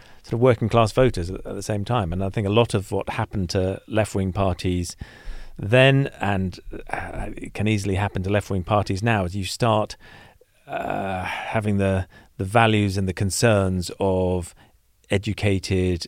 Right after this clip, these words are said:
liberal lefties. And that's always a, a, a danger. Political parties are, are stuffed full of those people, and you end up spending time with a lot of those people, and journalism is stuffed full of those people as well, and you end up reflecting the values of those. And I think what he was, he w-, he and other people like David Blunkett were very good at, as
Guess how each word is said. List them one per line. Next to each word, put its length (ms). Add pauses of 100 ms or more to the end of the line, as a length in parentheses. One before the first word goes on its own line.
liberal 360
lefties. 520 (340)
And 160
that's 160
always 300
a, 100 (160)
a, 220
a 120
danger. 520 (240)
Political 300
parties 400
are, 140 (100)
are 80
stuffed 340
full 160
of 60
those 220
people, 340
and 100
you 80
end 120
up 80
spending 320
time 260
with 100
a 40
lot 180
of 60
those 160
people, 200
and 160
journalism 440
is 80
stuffed 180
full 140
of 80
those 180
people 240
as 100
well, 120
and 120
you 80
end 140
up 80
reflecting 460
the 80
values 280
of 60
those. 160
And 140
I 20
think 160
what 160
he 60
was, 240 (400)
he 160
w-, 160
he 260
and 140
other 160
people 180
like 140
David 280
Blunkett 360
were 100
very 220
good 160
at, 100
as 300